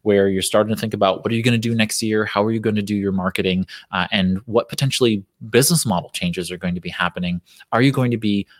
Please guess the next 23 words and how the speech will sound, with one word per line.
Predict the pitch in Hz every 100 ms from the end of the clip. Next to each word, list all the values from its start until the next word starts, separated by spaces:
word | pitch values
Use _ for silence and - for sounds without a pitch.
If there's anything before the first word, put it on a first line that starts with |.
| _
a | 98 85
content | - 117 117 123
company | - 110 117 110
publishing | - 110 113 110 113
content? | 104 107 107 107 117 - - -
Are |
you | 104 104
gonna | 107 98
be | 98 98 95
doing | 101 110 113
some | 107 107
kind | - 98 92
of |
service | - - 110 110 104 -
in, | - 98 95 92 - - _
uh, | - 85
confluence | - 135 135 117 104 -
with | 110
that, | - 117 - _ _ _ -
uh, | 104
that | - 101
content | - 110 - -
production? | 110 104 - 117 110